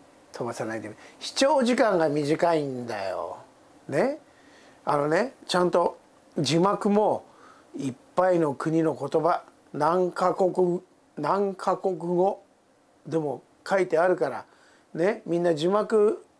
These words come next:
出すんだよ。そうしたら、大体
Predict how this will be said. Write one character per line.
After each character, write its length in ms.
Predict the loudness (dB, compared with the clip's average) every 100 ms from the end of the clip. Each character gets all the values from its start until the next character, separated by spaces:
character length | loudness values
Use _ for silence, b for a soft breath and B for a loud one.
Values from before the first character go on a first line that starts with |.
| _ _ _
出 180 | -2 -2
す 120 | -2
ん 80 | -2
だ 100 | 0
よ。 140 | -2 -4 b b b
そ 160 | -4 -2
う 40 |
し 60 | 2
た 100 | 2
ら、 300 | 2 0 b b b b b _
大 300 | -2 0 2
体 260 | 2 0